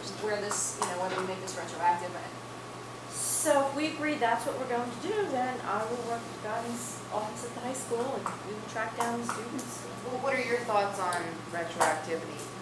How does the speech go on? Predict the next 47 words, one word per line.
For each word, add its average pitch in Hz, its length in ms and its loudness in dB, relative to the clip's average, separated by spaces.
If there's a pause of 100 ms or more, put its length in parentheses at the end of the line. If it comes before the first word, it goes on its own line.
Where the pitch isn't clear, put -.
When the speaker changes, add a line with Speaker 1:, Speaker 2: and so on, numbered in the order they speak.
(580)
Speaker 2:
So 370 100 8 (100)
I, 480 160 4 (140)
it's, - 260 0 (360)
I'm 277 120 6
being 302 240 6
pulled 254 160 4
in 233 80 -2
two 220 80 -2
directions. 185 500 0
Uh, 196 140 -2
we 208 80 2
Speaker 3:
Yeah, 262 80 12
I 240 120 10
know. 208 200 8
Speaker 2:
never 285 140 6 (100)
allowed 208 320 6
it. - 120 -2 (840)
We 190 80 -6
just 233 220 0
didn't 254 260 0
do 175 240 0
it. 175 160 2
There 196 100 4
were 170 140 6
a 165 80 0
lot 202 280 8
of - 80 2
students 233 440 -2
who 214 80 0 (200)
were, 202 100 4 (180)
would 226 120 4
have 226 120 0
been 208 120 2
affected 185 320 -2
for 180 200 -6
various 160 400 -4
reasons. 151 400 -6 (380)
The 220 100 4
logic 294 560 6
behind 208 420 2
we 185 140 -6 (120)
didn't 202 220 -6
change 208 600 -2
anything - 440 -6 (540)
Speaker 3:
Mm-hmm. 214 360 -6
Speaker 2:
kind 240 140 4
of 226 60 0